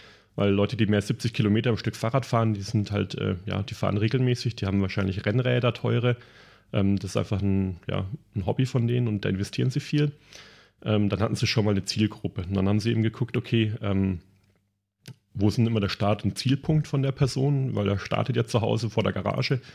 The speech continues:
fährt dann mit seinem Rennrad die Strecke, bringt das Rennrad wieder zurück. Und die Chance, dass er mehr Räder hat, ist ja dann eigentlich auch ganz gut, weil man braucht ja ein Rennrad, man braucht ein Mountainbike,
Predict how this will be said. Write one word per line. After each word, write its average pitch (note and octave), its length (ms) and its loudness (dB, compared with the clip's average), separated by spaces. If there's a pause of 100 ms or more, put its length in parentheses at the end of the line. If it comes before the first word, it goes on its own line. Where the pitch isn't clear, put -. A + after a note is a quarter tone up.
(220)
fährt - 240 -2
dann G#2+ 100 2
mit G#2 120 0
seinem G2+ 180 2
Rennrad G2+ 340 0
die G#2 60 -4
Strecke, B2+ 380 0
bringt A#2 200 -4
das G#2+ 160 -4
Rennrad G#2 220 0
wieder G2 160 -4
zurück. - 380 -4 (480)
Und A2 80 2
die F#2 40 0
Chance, A2+ 280 2
dass G#2 80 0
er G#2 60 4
mehr G2+ 280 2
Räder A#2 300 0
hat, A2+ 160 -4
ist G2+ 100 -2
ja G#2 100 0
dann F#2+ 120 0
eigentlich G2 160 0
auch G#2 160 -2
ganz A2+ 200 0
gut, A2+ 220 0
weil G2+ 60 -2
man F#2 120 0
braucht - 220 0
ja G2 80 0
ein F2+ 80 -2
Rennrad, A2 360 0
man G2 120 -2
braucht - 240 -6
ein F#2+ 40 -2
Mountainbike, G#2+ 640 -2